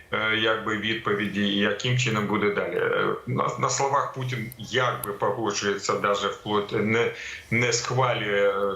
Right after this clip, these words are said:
тимчасово, а треба виходи-, виходити на вс-, всебічне,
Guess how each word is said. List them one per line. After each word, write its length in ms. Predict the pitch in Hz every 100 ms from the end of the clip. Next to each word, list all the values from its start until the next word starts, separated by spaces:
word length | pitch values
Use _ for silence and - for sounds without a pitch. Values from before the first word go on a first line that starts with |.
| -
тимчасово, 840 | 117 117 113 - - 120 101 101 104
а 80 | 104
треба 300 | 107 110 104
виходи-, 540 | 101 101 104 101 110
виходити 720 | 95 110 101 113 110 101 101
на 320 | 98 98 98 92
вс-, 380 | - - 98
всебічне, 760 | - - 113 123 143 - 127 127